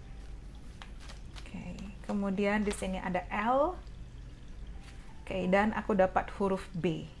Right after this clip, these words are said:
Oke. Ya, aku dapat kayak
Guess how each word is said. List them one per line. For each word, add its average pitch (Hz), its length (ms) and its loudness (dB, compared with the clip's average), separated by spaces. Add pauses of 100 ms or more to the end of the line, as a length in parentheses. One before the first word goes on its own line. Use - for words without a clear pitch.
(120)
Oke. 165 560 -6 (3000)
Ya, 185 160 2
aku 277 160 4
dapat 277 320 6
kayak 220 320 4